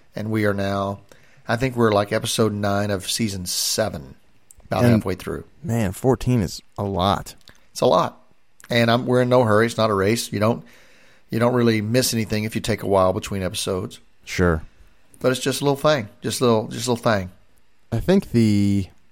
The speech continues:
Speaker 2: I d-, I d-, would never have said surrender your man card, but I definitely didn't get it at first. I probably still,
Speaker 1: <laughs>
Speaker 2: I probably still don't get it the way you get it. But I
Speaker 1: Well, her grandfather, well, I love the horses, and, you know, I,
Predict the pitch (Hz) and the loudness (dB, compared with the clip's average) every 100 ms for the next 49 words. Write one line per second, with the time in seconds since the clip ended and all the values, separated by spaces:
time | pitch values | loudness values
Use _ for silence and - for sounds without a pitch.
0 | - - - - - - - 135 147 139 | -20 -20 -20 -20 -20 -16 0 4 4 4
1 | - 143 147 85 120 127 120 104 98 - | 6 6 4 0 2 4 4 4 2 2
2 | 107 90 107 101 90 85 92 101 101 85 | 0 0 0 0 2 0 0 0 -2 -2
3 | 80 90 104 123 - 113 92 80 78 - | 0 2 2 2 2 0 0 -4 -6 -2
4 | 101 92 90 - - - - - - - | 2 2 0 -6 -14 -20 -20 -20 -10 -2
5 | 107 90 - 76 71 - 107 127 139 123 | 2 2 2 0 2 0 2 4 4 2
6 | 98 - 120 110 98 - 127 - - - | 0 2 2 4 2 -2 -12 -14 -12 0
7 | 139 135 - 127 113 101 90 98 113 98 | 4 4 4 2 4 2 -2 0 2 4
8 | 95 87 85 110 107 87 78 73 - 101 | 2 0 0 0 0 0 -2 -2 0 4
9 | 101 139 147 139 175 196 180 139 127 131 | 6 6 6 4 2 4 6 6 6 6
10 | 131 123 123 143 156 131 120 117 - 120 | 6 8 8 6 4 4 6 4 4 2
11 | 117 113 117 104 104 | 2 2 2 4 4